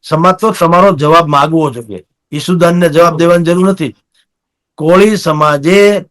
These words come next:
Speaker 1: ઉમેશભાઈ મકવાણાને બોલાવીને સમાજનો પૂછવું જોઈએ.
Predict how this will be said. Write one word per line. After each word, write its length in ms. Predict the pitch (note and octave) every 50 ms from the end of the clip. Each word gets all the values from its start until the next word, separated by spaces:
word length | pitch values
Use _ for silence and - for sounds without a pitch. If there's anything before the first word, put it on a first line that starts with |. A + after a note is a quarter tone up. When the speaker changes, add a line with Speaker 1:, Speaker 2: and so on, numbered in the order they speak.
| _ _ _ _ _ _ _ _ _ -
Speaker 1:
ઉમેશભાઈ 600 | E3 E3 F3 F#3 G3 F#3 D3 C#3 D#3+ E3+ F3 F3+ E3+
મકવાણાને 680 | D3 C#3+ D3 C#3 - D#3 E3+ F3 F3 E3+ E3+ F3 F3
બોલાવીને 640 | D#3+ D3 D3 D3+ D#3 E3 E3+ E3+ F3 F3 F3+ E3+
સમાજનો 460 | - - D3 D3+ D#3 D#3 D#3 E3 E3+ D#3+
પૂછવું 440 | - D3 D#3 D#3 - D3 D3 C3
જોઈએ. 340 | A2+ A2+ A2 G#2 G2 F2+ E2